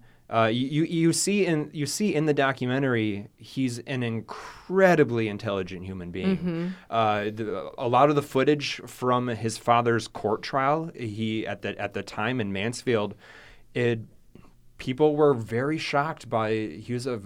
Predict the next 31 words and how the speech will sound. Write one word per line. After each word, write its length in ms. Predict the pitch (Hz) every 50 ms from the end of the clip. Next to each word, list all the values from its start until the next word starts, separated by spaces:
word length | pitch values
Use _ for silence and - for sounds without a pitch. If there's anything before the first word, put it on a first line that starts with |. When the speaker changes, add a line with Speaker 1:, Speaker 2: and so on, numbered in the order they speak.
| 95 -
Speaker 1:
extremely 720 | 113 - - - - - 143 143 156 170 175 175 175 175 160 - - _ _
bright, 540 | 131 110 120 113 113 113 113 127 123 - -
coherent, 800 | - - 135 123 107 87 101 104 104 104 107 - - - - - -
I 40 |
don't 100 | - 139
know, 80 | 123 - - -
he's 300 | 101 101 98 92 - _ _
eight 160 | 107 104 110
or 80 | 120 123
ten 240 | 117 - 113 110 120
years 140 | 117 - 226
old 60 | 247
or 40 | 285
Speaker 2:
Yeah, 300 | 294 269 220 185 165 156
Speaker 1:
something 200 | 151 147 160 190
Speaker 2:
right, 140 | 185 170
Speaker 1:
like 140 | 160 165 -
that. 80 | - 170 165 151 185 185 - - - - -
Speaker 2:
yeah. 60 | 175
Mm-hmm. 180 | 165 160 160 156 156
Speaker 1:
And 260 | 147 143 147 147 143
he's 380 | 143 135 135 - 151 143 131 -
talking 440 | - - 143 156 156 175 170 156 143
on 240 | 139 131 127 123
the, 160 | 117 117 110 -
on 180 | 117 117 113
the 60 | 110
witness 360 | 104 113 135 151 156 151 123 -
stand 520 | - - 107 98 95 92 92 90 92 - - - - - - - - _ -
like 280 | 196 139 131 123 117 117
he's, 600 | - - 120 113 110 110 104 104 101 - - -